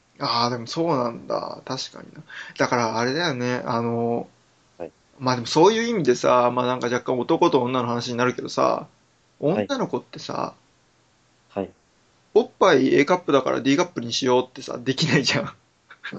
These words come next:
Speaker 1: <laughs> 基本。
Speaker 2: そうですね。
Speaker 1: だけど男はさ、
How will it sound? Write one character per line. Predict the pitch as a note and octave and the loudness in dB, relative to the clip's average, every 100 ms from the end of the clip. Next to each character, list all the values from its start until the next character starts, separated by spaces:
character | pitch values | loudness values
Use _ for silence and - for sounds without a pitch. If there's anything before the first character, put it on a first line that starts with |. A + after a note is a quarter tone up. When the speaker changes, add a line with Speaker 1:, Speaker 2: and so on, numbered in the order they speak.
| - - | -14 -12
Speaker 1:
<laughs> | - A#2+ A2+ _ _ - - - - - - | 0 0 0 _ _ -2 0 0 0 -2 -2
基 | D3+ | 2
本。 | F3+ C#3 C3+ - _ _ _ _ _ _ | 2 2 -2 -10 _ _ _ _ _ _
Speaker 2:
そ | - C#3 A2 | 2 6 6
う | |
で | F#2+ | 6
す | - | -8
ね。 | F2 F2+ F2+ F2 _ _ _ | -4 -4 -4 -8 _ _ _
Speaker 1:
だ | F#3 | 0
け | F3+ | 2
ど | C3+ | 0
男 | C#3+ C4 C#4+ | 0 0 2
は | A#3 | 0
さ、 | - C3 B2+ - | 0 0 0 -2